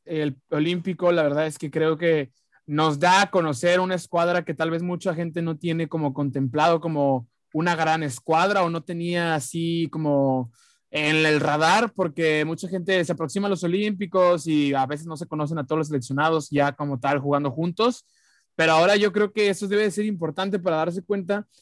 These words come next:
de la can-, de la calidad que tenemos de futbolistas. La verdad es que creo que es un gran, gran, gran equipo el que conformó Jaime Lozano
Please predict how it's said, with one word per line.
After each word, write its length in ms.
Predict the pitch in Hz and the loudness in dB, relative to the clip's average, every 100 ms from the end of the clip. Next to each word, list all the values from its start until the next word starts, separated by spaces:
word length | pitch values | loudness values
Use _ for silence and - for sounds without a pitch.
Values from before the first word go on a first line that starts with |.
| _ _ | _ _
de 180 | 143 147 | 0 4
la 140 | 151 | 4
can-, 260 | 143 147 139 | 2 0 -2
de 140 | 147 147 | -2 0
la 180 | 151 | 0
calidad 580 | 156 151 147 151 208 247 | 0 0 2 2 2 2
que 100 | 214 | 0
tenemos 340 | 175 170 190 185 | -4 -4 -4 -4
de 80 | 156 | -4
futbolistas. 720 | 160 143 151 170 - 196 208 | -4 0 0 0 2 2 2
La 140 | 139 | 2
verdad 200 | 139 147 | 2 2
es 120 | 165 - | 0 -4
que 100 | 147 | -4
creo 280 | 160 170 | 0 0
que 80 | 160 | -2
es 120 | 151 | -6
un 160 | 170 156 | -4 -2
gran, 400 | 156 170 185 175 | 2 4 4 2
gran, 240 | 160 170 | -2 -2
gran 220 | 160 165 160 | -2 -4 -4
equipo 400 | 135 165 151 160 | -4 -6 -2 -2
el 100 | 147 | 0
que 280 | 147 135 | 0 0
conformó 640 | 120 143 127 139 135 147 151 | 0 -4 -2 0 0 2 2
Jaime 260 | 160 156 160 | 0 -2 0
Lozano 640 | 139 120 160 180 185 208 | -2 0 0 0 -2 -4